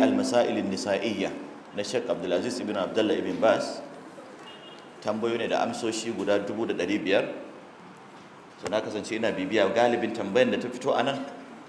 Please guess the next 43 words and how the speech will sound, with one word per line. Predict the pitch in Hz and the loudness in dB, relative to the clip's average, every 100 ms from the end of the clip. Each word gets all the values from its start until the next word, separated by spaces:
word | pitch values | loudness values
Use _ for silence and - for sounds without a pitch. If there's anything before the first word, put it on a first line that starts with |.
| - | -14
Wasu | - - | -12 -10
tambayoyin | 131 120 127 113 | -8 -4 -2 -2
sai | 113 | -2
na | 113 | 0
gan | 104 120 | 0 2
su | - | 2
a | 90 | 2
nan, | 120 | 0
sai | - | -4
kawai | - 120 | 2 2
sai | - 104 | 4 2
ya | |
zama | 98 104 | 2 0
su | 98 104 | -2 -4
nake | 104 104 | -2 -2
so | 90 98 | -2 -2
mu | 85 | 0
bi. | 113 - - - - - - - - - - | 2 2 0 -8 -12 -16 -18 -18 -20 -14 -4
Wanda | 117 107 | -2 0
har | 104 151 156 | 2 2 2
gobe | 123 107 110 | 2 2 2
ma, | 110 | 2
in | - - | 0 -2
Allah | 117 110 | 0 4
ya | 95 95 | 4 2
kai | 117 | 2
mu, | 117 110 - - - - - - - - | 0 0 -6 -12 -16 -18 -20 -20 -18 -12
su | - 127 | -6 -4
ɗin | 123 | 0
da | 104 | 2
za | 104 107 | 2 2
mu | - | 0
ci | 110 | 2
gaba | 92 95 | 4 6
da | 90 | 4
bi. | 110 - - - - - - - - - - 90 | 2 0 -2 -8 -12 -16 -18 -18 -18 -18 -12 0
Za | 110 | 2
mu | 110 | 2
yi | 104 | 0
karatu | 107 92 80 - | 2 0 0 -4
na | 104 | -4
minti | 107 104 | -4 -4
talatin. | 95 87 82 131 143 | -2 0 0 0 -2